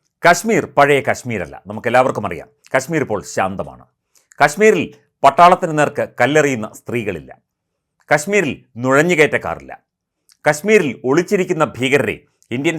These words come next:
സൈന്യവും മറ്റ് സേനാംഗങ്ങളും തിരഞ്ഞുപിടിച്ച് വെടിവെച്ച് കൊല്ലുന്നു. കശ്മീർ ഇന്ന് സുരക്ഷിതമാണ്. മുന്നൂറ്റി എഴുപത് മുപ്പത്തിയഞ്ച് എ വകുപ്പുകൾ എടുത്തുകളഞ്ഞ് ഭാരതത്തിൻ്റെ ഹൃദയഭാഗമാക്കി മാറ്റിയിരിക്കുന്നു കശ്മീരിനെ. ഇത്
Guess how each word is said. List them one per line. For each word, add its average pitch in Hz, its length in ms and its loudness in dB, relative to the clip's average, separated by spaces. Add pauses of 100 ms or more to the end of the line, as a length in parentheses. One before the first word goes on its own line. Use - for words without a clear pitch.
സൈന്യവും 139 340 0 (320)
മറ്റ് 120 260 -2
സേനാംഗങ്ങളും 131 600 -2 (340)
തിരഞ്ഞുപിടിച്ച് 147 680 -2 (220)
വെടിവെച്ച് 123 420 -6
കൊല്ലുന്നു. 71 300 -18 (320)
കശ്മീർ 135 360 -2 (720)
ഇന്ന് 131 180 -2 (160)
സുരക്ഷിതമാണ്. 107 640 -4 (840)
മുന്നൂറ്റി 175 380 -4
എഴുപത് 170 240 0 (100)
മുപ്പത്തിയഞ്ച് 143 520 -4 (180)
എ - 20 0 (160)
വകുപ്പുകൾ 143 400 0 (140)
എടുത്തുകളഞ്ഞ് 127 500 -2 (500)
ഭാരതത്തിൻ്റെ 180 540 4 (400)
ഹൃദയഭാഗമാക്കി 160 1000 6 (280)
മാറ്റിയിരിക്കുന്നു 117 580 -6 (320)
കശ്മീരിനെ. 71 480 -10 (960)
ഇത് 127 180 2